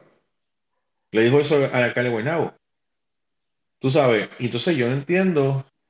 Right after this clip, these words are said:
qué sucede en el Partido Popular, que no tienen esa verticalidad, y cuando son los suyos, pues, lo mismo pasó con, con Victoria Ciudadana, Nogales, propiedades, un montón de cosas.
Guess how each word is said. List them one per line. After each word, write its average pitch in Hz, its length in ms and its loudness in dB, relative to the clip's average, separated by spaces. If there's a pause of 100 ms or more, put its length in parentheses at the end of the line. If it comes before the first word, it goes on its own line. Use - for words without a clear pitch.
qué 110 100 -4
sucede 147 340 -4
en 147 60 -4
el 147 80 -8
Partido 151 320 -2
Popular, 190 580 -2 (920)
que 113 100 2
no 107 140 0
tienen 110 260 0
esa 135 180 -2
verticalidad, 156 840 -2 (1400)
y 110 80 -4
cuando 107 220 -2
son 156 160 -2
los 117 160 0
suyos, 226 420 0
pues, 120 260 2 (1120)
lo 117 160 2
mismo 127 220 0
pasó 175 320 0
con, 123 800 -2 (720)
con 113 260 0
Victoria 127 340 2
Ciudadana, 185 840 4 (560)
Nogales, 180 680 2
propiedades, 160 800 4
un 156 60 0
montón 156 280 -2
de 160 120 0
cosas. 196 540 2